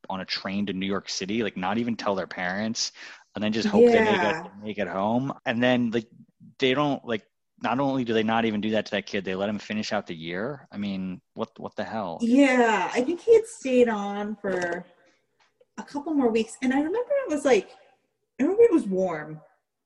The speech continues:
Speaker 2: It was starting to get warm, so I think it was in the spring. So there wasn't that much left to the school year. And I remember that, like, we ended up meeting up. I remember that, I,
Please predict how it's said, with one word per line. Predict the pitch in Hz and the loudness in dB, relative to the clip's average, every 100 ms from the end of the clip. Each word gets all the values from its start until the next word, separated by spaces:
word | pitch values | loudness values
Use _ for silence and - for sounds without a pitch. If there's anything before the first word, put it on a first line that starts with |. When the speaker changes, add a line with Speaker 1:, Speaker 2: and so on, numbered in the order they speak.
| _ _ _ - | _ _ _ -2
Speaker 2:
It | 247 | 0
was | 233 | 2
starting | 247 269 | 2 2
to | 269 | 2
get | 202 | 2
warm, | 190 | -2
so | 196 | -4
I | 208 | -4
think | 233 | 0
it | |
was | 240 240 | 0 0
in | 208 | -4
the | |
spring. | 196 - 170 156 | -4 -4 -4 -4
So | 160 190 | -6 -2
there | 190 | 0
wasn't | 214 285 | 4 4
that | 285 | 4
much | 190 - | 0 -2
left | 165 160 | -2 -4
to | 170 | -4
the | 156 | -8
school | - 160 165 | 0 4 6
year. | 165 156 202 - _ _ _ _ - - _ | 6 2 0 -6 _ _ _ _ -20 -20 _
And | 240 | 6
I | 254 | 6
remember | 269 330 269 269 330 453 | 6 4 2 0 2 4
that, | 359 269 | 4 2
like, | 196 180 | 0 -4
we | 185 196 214 220 226 233 208 | -4 -4 -2 -2 -2 -2 -2
ended | 208 202 | -2 -2
up | 190 185 | -2 -2
meeting | 190 180 175 151 | -4 -4 -8 -8
up. | 175 165 151 - - - _ _ _ _ _ _ _ - | -2 0 0 -4 -20 -20 _ _ _ _ _ _ _ 4
I | 254 | 6
remember | 254 254 294 | 6 6 4
that, | 330 254 - | 4 0 -2
I, | - | -8